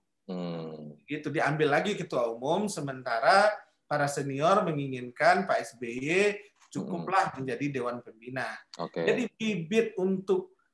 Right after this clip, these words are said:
Speaker 2: penggantian kepemimpinan dalam tubuh Partai Demokrat ini sudah sejak lama
Speaker 1: Hmm.
Speaker 2: terjadi, hanya mencari momentum kapan yang tepat gitu. Nah,
Speaker 1: Jadi sejak
Speaker 2: dua ribu
Speaker 1: dua ribu enam belas itu maksudnya ya?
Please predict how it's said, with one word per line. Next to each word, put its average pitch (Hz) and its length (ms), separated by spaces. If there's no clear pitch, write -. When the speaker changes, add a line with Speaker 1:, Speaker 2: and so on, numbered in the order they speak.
Speaker 2:
penggantian 196 960
kepemimpinan 185 800
dalam 165 320
tubuh 226 240
Partai 160 240
Demokrat 143 480
ini 135 320
sudah 220 320
sejak 180 320
lama 147 480
Speaker 1:
Hmm. 90 320
Speaker 2:
terjadi, 139 640
hanya 202 260
mencari 170 480
momentum 156 560
kapan 123 460
yang - 80
tepat - 580
gitu. - 300
Nah, 151 140
Speaker 1:
Jadi 104 340
sejak 113 140
Speaker 2:
dua 110 160
ribu 104 160
Speaker 1:
dua - 0
ribu - 20
enam 120 160
belas 117 220
itu 135 160
maksudnya 113 400
ya? 92 160